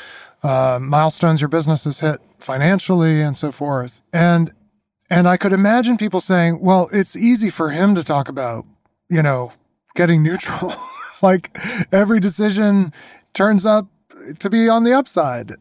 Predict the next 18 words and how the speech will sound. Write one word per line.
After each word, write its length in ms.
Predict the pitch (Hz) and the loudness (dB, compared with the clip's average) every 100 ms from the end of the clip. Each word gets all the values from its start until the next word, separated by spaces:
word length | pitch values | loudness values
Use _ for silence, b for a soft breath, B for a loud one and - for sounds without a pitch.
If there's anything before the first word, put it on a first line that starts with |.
| - | -2
And 420 | 185 190 190 170 - | 2 4 4 0 0
even, 260 | 233 254 | 2 4
like, 300 | 226 196 - - 160 | 2 0 -4 -10 -2
believe 380 | 175 202 190 | 2 4 4
me, 220 | 190 185 165 | 4 2 2
as 180 | 165 | 0
a 60 | 165 | 0
writer, 340 | 170 170 160 | 2 2 0
I 140 | 156 165 | 2 2
understand 440 | 165 - 180 165 | 0 0 0 2
what 160 | 165 156 | 0 0
pain 220 | 170 165 | 0 0
it 100 | 156 | 0
is 160 | 156 147 | -2 -4
to 40 | |
publish 300 | - 156 147 | -4 -2 -2
a 60 | 147 | -6
book. 200 | 151 | -6